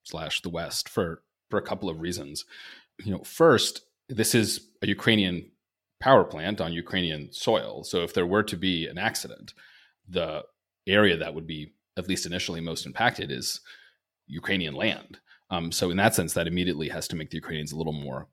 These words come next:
cautious. You know, second, nuclear accidents are, I think, one of the relatively few things that could turn Western, and in particular, Western European public opinion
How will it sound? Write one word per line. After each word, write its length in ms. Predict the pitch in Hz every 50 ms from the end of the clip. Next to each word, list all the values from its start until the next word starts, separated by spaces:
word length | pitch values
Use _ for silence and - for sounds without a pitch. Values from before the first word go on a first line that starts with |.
| _
cautious. 640 | - - - 85 80 - - - - - - - - - - - - - - - _ _ -
You 100 | - 110
know, 80 | 107 -
second, 600 | - - - 165 165 - 160 127 110 104 98 - - - 107 110 -
nuclear 840 | - 131 123 135 156 139 - - 147 127 120 110 101 98 95 95 95 - _
accidents 800 | - 101 107 - - - 87 71 67 62 78 92 - - - - - _ _ -
are, 520 | 92 90 87 85 80 80 80 82 82 - - _ _ _ _ _ _
I 100 | - 104
think, 280 | - - 101 95 90 -
one 380 | 90 90 104 110 110 107 107 104
of 400 | - 95 95 92 85 80 - -
the 420 | 92 85 85 82 82 82 - - _ _ _ _ _ _ - - _ _ _ _
relatively 640 | - 95 113 120 123 123 123 - - 113 95 95 90 85
few 460 | - - - 98 98 107 110 107 104
things 500 | 104 - - 104 98 80 73 71 - -
that 220 | - 82 82 -
could 260 | - - - - _
turn 560 | - - - 110 104 101 101 95 87 87 85 - - _ _ _ _ _ _ _ _ _
Western, 720 | 95 92 104 104 98 - - - 104 92 87 82 80 78 - -
and 120 | 90 90
in 80 | 90 -
particular, 840 | - 90 - - - 104 - 107 95 90 87 82 82 82 90 101 - _ _ _ _ _ _ _ _ _ -
Western 340 | 90 95 95 - - 104 92
European 480 | 87 87 78 - - - 104 98 87
public 320 | - - 87 85 87 - 87
opinion 540 | - - 95 90 87 80 71 67 67 -